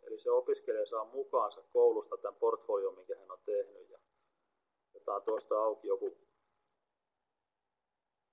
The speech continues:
meidän ykkösen, ykkösen portfolio. Ja tässä niin kun ollaan keskusteltu paljon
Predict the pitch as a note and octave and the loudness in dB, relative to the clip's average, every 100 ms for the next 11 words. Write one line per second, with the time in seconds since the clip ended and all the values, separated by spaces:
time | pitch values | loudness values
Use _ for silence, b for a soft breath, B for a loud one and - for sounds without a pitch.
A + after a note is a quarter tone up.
0 | _ _ A2 G#2+ A2 A2 - G#2 G2 - | _ _ -2 0 -2 -4 -2 0 0 -6
1 | _ _ _ _ _ _ _ _ _ _ | _ _ _ _ _ _ _ _ _ _
2 | _ C#3 D3+ C#3 B2+ B2 C#3 C3+ - B2+ | _ -6 0 0 0 0 2 2 4 4
3 | A2+ G#2+ G#2 G#2 - - _ _ C3+ C3+ | 4 6 4 2 -2 -12 _ _ 0 0
4 | - C#3+ C3+ C3 B2+ B2+ B2 A#2+ C#3+ C#3 | -2 -6 -4 0 2 4 4 2 0 0
5 | - - - - - - B2+ A#2+ G#2+ | -4 -6 -6 -6 -4 2 4 4 2